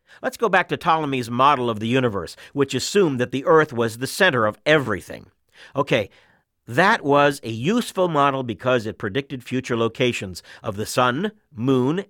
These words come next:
and planets in the sky. However, although the Ptolemaic model remained in use for nearly fifteen hundred years,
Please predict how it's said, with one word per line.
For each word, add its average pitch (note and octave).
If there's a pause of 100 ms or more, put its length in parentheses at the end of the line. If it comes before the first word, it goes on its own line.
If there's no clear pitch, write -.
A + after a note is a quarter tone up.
and D#3+
planets C3+
in G2+
the G#2+
sky. G#2 (260)
However, C#3 (520)
although F#3+
the C3+
Ptolemaic E3
model C3
remained A#2+
in C3+
use E3+
for B2
nearly D#3+
fifteen C3
hundred A2+
years, A#2+